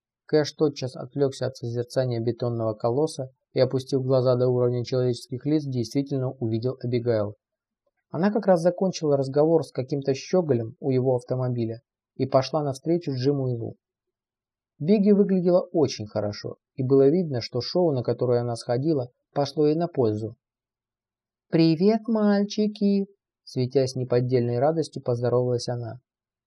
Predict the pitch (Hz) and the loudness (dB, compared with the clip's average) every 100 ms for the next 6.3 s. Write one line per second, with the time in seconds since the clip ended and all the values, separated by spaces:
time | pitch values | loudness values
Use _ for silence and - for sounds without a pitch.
0 | _ _ - 113 123 131 123 - 113 104 | _ _ -10 -2 6 6 6 2 2 2
1 | 117 113 113 107 101 _ _ - 117 - | 2 2 2 2 -2 _ _ -14 -12 -6
2 | 120 117 113 120 117 113 107 117 139 135 | -4 -2 -2 0 -2 -2 -4 2 2 0
3 | 123 113 113 117 117 - 113 107 _ _ | -4 -4 -4 -4 -8 -8 -6 -8 _ _
4 | _ _ 120 135 135 127 120 - 151 151 | _ _ -2 -2 -2 -6 -8 -8 -6 -6
5 | 131 117 113 110 110 113 117 - 117 117 | -4 -4 -4 -4 -6 -6 -12 -10 -8 -6
6 | 117 113 107 | -8 -8 -10